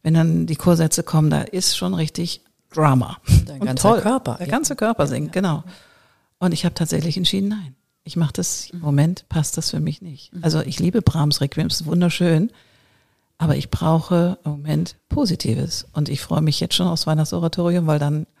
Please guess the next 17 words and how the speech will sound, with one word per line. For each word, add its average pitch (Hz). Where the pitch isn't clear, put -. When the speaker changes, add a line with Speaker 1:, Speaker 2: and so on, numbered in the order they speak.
Speaker 1:
jauchzet, 220
frohlocket, 180
hauen 196
wir 196
dann, 165
die, 170
posaunieren 190
wir 165
die 185
Freude 165
der 156
Ankunft 165
von 160
Jesus 151
Christus 156
sozusagen, 156
ähm, 160